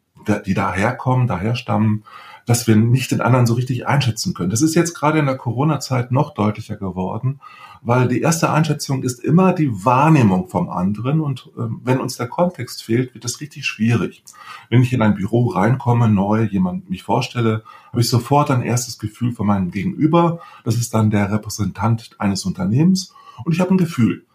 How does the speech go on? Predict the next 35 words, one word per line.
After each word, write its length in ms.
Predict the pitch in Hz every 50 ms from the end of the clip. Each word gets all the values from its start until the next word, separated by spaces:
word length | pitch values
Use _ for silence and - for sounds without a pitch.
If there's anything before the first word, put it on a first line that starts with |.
| _ _ _ _
Wenn 120 | - 131 123
ich 80 | 120
dasselbe 420 | - 127 117 - 117 123 151 151 139
mache 260 | 120 123 120 - 117
in 60 | 107
einem 220 | 107 98 98 98 92
Zoom-Call 880 | 101 110 135 156 156 147 143 - - 135 123 123 127 127 127 123 113
oder 280 | 104 101 104 95 95 -
Teams-Call, 800 | - - 143 156 151 - - - - 123 117 117 120 117 113 - _ - - - - - -
ist 100 | 120 117
das 160 | 120 113 -
ein 80 | 117 98
bisschen 280 | 104 - - 98 90
anders. 380 | - 107 123 151 151 147 135 -
Und 140 | 113 104 104
wenn 140 | 117 117 123
ich 140 | 117 -
nur 420 | 117 110 120 123 123 113 110 107 - -
auf 160 | - - -
Twitter 540 | - - 151 156 - 147 127 123 120 113 -
die 300 | 110 104 104 101 - - -
Meldungen 480 | 104 101 101 120 131 139 127 123 120 107
sehe, 340 | 92 104 101 104 101 101 - _ _ _
ist 100 | - - 117
das 120 | 110 -
noch 300 | 107 101 101 - - 82
weniger 560 | 104 107 117 131 131 123 101 95 95 95 -
an, 160 | 90 101 95 -
an 120 | - 101 104
Information, 880 | 101 101 - 95 90 92 101 101 - - 107 110 110 110 113 113 110 _ - - - - _ -
noch 160 | 131 135 -
viel 240 | - - 180 170 123
weniger 380 | 123 123 123 123 - 107 101
an 140 | 98 95 90
Emotion. 760 | - 120 147 147 143 135 - - - 120 110 110 110 107 107